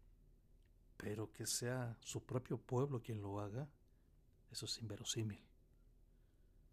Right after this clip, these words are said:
Qué terrible sería llegar a este punto,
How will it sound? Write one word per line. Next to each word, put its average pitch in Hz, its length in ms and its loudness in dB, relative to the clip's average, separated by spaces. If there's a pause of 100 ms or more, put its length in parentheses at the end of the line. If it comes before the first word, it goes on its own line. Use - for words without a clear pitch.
(1500)
Qué 110 100 -6
terrible 147 600 2
sería 117 440 4
llegar 113 300 2
a - 20 4
este 113 240 -4
punto, 117 520 -2